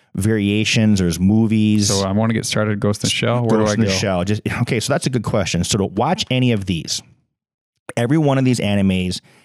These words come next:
Speaker 1: is dubbed, meaning you don't have to do subtitles. You can just watch it and listen. So
Speaker 2: Mm-hmm.
Speaker 1: that's another thing about all of these. Basically, I watch on the computer and I plug in my big screen. I go to Anime Land,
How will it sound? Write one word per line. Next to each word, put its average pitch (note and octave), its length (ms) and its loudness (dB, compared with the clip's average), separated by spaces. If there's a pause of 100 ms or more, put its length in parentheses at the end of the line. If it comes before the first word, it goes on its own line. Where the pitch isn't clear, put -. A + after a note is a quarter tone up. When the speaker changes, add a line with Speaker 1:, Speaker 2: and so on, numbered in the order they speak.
(120)
Speaker 1:
is G2+ 220 -2 (280)
dubbed, E2+ 440 -4 (100)
meaning F#2+ 260 2
you F2+ 80 2
don't G2+ 120 2
have G#2+ 200 -2
to A2 60 -4
do A#2 100 2
subtitles. D2 580 -6
You F2+ 80 -2
can F2 160 0
just F2 180 -2
watch F2+ 380 0
it - 100 -2
and A2 100 0
listen. - 260 -4 (100)
So D3+ 60 2
Speaker 2:
Mm-hmm. G2 180 4
Speaker 1:
that's A#2+ 180 2
another G2+ 220 0
thing A2 180 0
about F#2 180 0
all F#2 200 0
of E2 40 -4
these. F2 220 -6 (960)
Basically, C#3 500 0
I A2+ 80 0
watch A2 420 -2
on G#2 80 0
the F#2 80 0
computer A#2 420 0
and G#2 80 0
I F2+ 40 -2
plug F#2+ 180 -2
in F2+ 60 2
my E2+ 80 0
big F#2+ 180 -2
screen. G#2 380 0
I F#2+ 80 -2
go F#2+ 120 0
to - 140 -6
Anime A#2 320 0
Land, A2+ 400 0